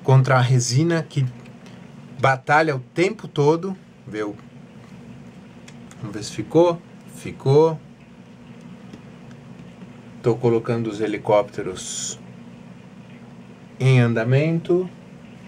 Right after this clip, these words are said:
É, eu tenho já alguns aqui, já com as janelas que tem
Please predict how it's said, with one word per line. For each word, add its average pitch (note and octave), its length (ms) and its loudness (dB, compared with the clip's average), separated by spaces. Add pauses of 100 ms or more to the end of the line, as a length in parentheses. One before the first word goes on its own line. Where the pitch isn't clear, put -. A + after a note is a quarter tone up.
(420)
É, G#2+ 560 -4
eu G#2 80 -6
tenho G#2+ 280 -6
já G2 320 -8 (960)
alguns G2 520 -10
aqui, F#3+ 420 -6 (800)
já A2+ 200 0
com A2 200 -6
as G2+ 120 -8
janelas G2+ 540 -6
que - 100 -18
tem G2 320 -8